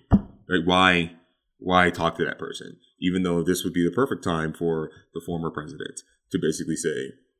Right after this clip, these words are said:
you know, "I will talk to Trump,"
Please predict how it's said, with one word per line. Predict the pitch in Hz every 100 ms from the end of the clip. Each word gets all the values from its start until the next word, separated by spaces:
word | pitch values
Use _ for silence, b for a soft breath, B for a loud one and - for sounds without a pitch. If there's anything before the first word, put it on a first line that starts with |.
| _ _
you | 92
know, | 76 55 65 - - 78 - _ 78
"I |
will | 87 90 80 - _ _ _
talk | - 78 -
to | 82 76 76 78 _ _ _ _ _
Trump," | 92 78 73 -